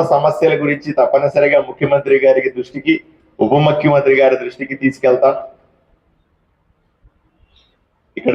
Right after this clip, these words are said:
జరుగుతున్న అభివృద్ధి వేగవంతం చేయమని, స్కూల్ సగంలో ఆగిపోయింది, పైన కనబడతా ఉంది.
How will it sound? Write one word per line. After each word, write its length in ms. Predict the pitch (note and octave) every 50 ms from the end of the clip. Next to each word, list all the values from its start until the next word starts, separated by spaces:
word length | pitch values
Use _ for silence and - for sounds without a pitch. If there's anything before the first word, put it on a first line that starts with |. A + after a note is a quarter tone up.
| B2 B2
జరుగుతున్న 440 | C3+ D3+ D#3 E3 D#3+ E3 E3 D#3 D3+ C3+ B2 A2 - - - - _ _ _ _ _ - -
అభివృద్ధి 500 | - C#3+ D#3+ E3 E3 D#3+ D#3 D#3 D3+ C#3 C3 A#2+ A2+ G#2+ G#2+
వేగవంతం 640 | B2 C3+ D3 D#3+ F3 E3+ E3+ E3 E3+ - D#3+ D#3 D3+ -
చేయమని, 420 | D3+ C3+ B2 B2 - F#3+ - - - - _ _ _ _ _ _ _ _ _ _ _ _ _ _ _ _ _ _ _ _ _ _ _ _ - - _ _ _ _ _
స్కూల్ 260 | _ - C3+ C#3+ C#3 - C#3
సగంలో 300 | C3+ C3+ C#3 C#3 C#3 C#3 C3+
ఆగిపోయింది, 580 | C#3 D3+ D3+ C#3+ D#3 D#3 D3+ D3+ D3+ D#3+ E3 E3 - - - _ _ _ _ _ _ _ _ _ _ _ _ _ _ _ _ _ _ _ _ _ _ _ _ _ _ _ _
పైన 160 | A#2 A#2+ B2+ B2+ B2+
కనబడతా 380 | B2 - - B2 B2 - B2 A#2 A#2 A#2
ఉంది. 180 | A#2+ C3 B2+